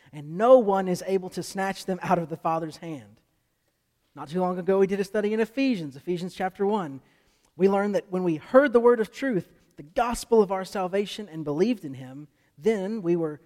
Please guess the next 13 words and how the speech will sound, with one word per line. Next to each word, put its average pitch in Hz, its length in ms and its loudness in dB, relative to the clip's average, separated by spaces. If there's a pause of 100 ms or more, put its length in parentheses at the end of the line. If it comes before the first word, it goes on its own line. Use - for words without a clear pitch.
(100)
sealed 285 560 -2
with 220 160 -6
the 170 80 -8
promised 254 520 -4
Holy 240 260 2
Spirit, 165 460 -4
who 175 120 -4
is 160 120 -4
the 170 60 -6
guarantee 196 480 -6
of 170 120 0
our 175 120 -6
inheritance, 135 640 -16